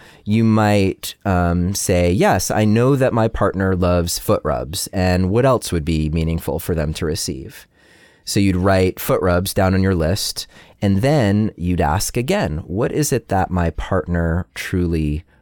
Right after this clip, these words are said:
wants?" If you need to, or have the opportunity to, I encourage you to pause the episode right now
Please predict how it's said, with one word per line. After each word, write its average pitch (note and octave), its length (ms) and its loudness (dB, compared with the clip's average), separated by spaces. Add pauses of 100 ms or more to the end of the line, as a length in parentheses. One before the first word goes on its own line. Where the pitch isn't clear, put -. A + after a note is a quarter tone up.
(120)
wants?" - 680 -6 (1500)
If A2 140 -2
you C3 80 2
need G#3+ 220 2
to, D#2 300 0 (460)
or G#2 280 4
have G2+ 240 0
the G2 200 2
opportunity A#2 800 -2
to, D2+ 480 -4
I A2 140 2
encourage D#3 580 -2
you A2 380 2 (340)
to - 80 -4
pause D3+ 680 0
the A2 120 2
episode G#2 400 0
right F2+ 220 2
now D#2 460 -2